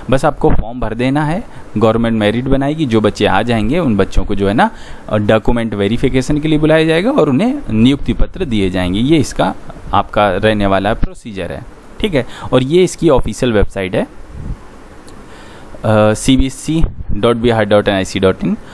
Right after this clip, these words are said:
और जो है ना, आप यहाँ से देख सकते हैं कि पन्द्रह जून से आपके चालू हो जाएंगे। ये कुछ खबर यहाँ से लिखी हुई है,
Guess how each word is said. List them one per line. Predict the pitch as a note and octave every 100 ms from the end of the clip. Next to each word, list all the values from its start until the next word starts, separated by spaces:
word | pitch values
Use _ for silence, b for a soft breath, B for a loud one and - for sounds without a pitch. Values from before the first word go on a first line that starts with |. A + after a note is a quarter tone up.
| B B
और | - A2+ C3+
जो | C#3 D3
है |
ना, | D3
आप | D3 D3
यहाँ | C#3 C#3+
से | D3
देख | C#3
सकते | C3+ B2+ -
हैं | D3 D#3
कि | D3
पन्द्रह | - A#2+ A#2+ B2+
जून | A#2+ B2
से | C3
आपके | A2+ A#2+
चालू | - G#2+ A#2
हो | A#2
जाएंगे। | A2+ A#2 A#2+
ये | A#2+ A2+ A2+
कुछ | A#2 - A2+ A2 G#2+
खबर | G2+ G#2 A2
यहाँ | G2 G2+
से | - G2+
लिखी | G2 - A#2+
हुई | A2 A2
है, | C3+ D#3+